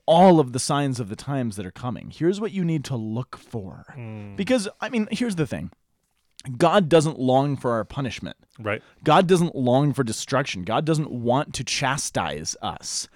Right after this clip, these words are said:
Speaker 1: And so God, in his tremendous mercy, gives I-, Jeremiah thirty years of foresight and says, "Here's what's gonna happen. Watch for the signs of the times, warn the people,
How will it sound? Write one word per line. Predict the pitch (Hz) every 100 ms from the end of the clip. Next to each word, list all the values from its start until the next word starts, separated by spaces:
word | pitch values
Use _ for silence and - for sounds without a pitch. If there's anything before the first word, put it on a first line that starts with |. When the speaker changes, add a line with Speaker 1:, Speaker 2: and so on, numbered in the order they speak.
| _ _ -
Speaker 1:
And | 165
so | 151 165 127 -
God, | 160 190 175
in | 165
his | 170 180 127 - _ _
tremendous | - 220 202 202 233 269 240 180
mercy, | 175 180 254 - 107 98 131 _ _ - - 135
gives | 165 233 240 175
I-, | 190 185 -
Jeremiah | 151 170 180 165 196 175
thirty | 147 - 262 269 247
years | 220 220 247 240 185
of | 175 175 -
foresight | 226 269 - 80 - - _ _ _ _
and | 147
says, | 190 165 -
"Here's | 214 254
what's | 269 269
gonna | - 202
happen. | 175 208 240 131 80 - - -
Watch | 151 180 220 -
for | 240
the | 233
signs | - 170 165
of | 156
the |
times, | 160 147 143 139
warn | 135 143 196 269 311
the | 294
people, | 147 139 120 127